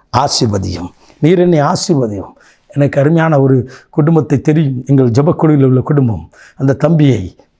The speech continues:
படிக்கும்படியாக வைத்தார்கள். அந்த தம்பி கடந்த வாரத்தில் வந்து சொன்னான், "நான் படிக்கும்படியாய் போயிருந்தேன்,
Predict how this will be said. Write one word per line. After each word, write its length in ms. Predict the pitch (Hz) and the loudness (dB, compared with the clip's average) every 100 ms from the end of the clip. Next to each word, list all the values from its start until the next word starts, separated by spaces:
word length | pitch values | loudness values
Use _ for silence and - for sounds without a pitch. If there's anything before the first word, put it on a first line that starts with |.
| - | -2
படிக்கும்படியாக 600 | 160 180 180 147 151 139 | 0 0 0 0 2 2
வைத்தார்கள். 580 | 127 123 123 - - - - - - | 0 0 -4 -6 -12 -14 -18 -20 -14
அந்த 180 | - 123 | -4 -2
தம்பி 360 | 113 151 165 151 | 0 0 2 0
கடந்த 340 | 156 175 170 | 0 0 2
வாரத்தில் 400 | 139 170 147 160 | 2 0 0 0
வந்து 260 | 143 156 139 | 0 0 -2
சொன்னான், 480 | 151 151 101 95 - - _ | -2 -2 -4 -6 -14 -20 _
"நான் 200 | 131 135 | -2 -2
படிக்கும்படியாய் 720 | 135 156 180 180 170 165 160 156 | 0 0 0 0 2 2 2 0
போயிருந்தேன், 460 | 151 143 120 101 | 0 2 -2 -4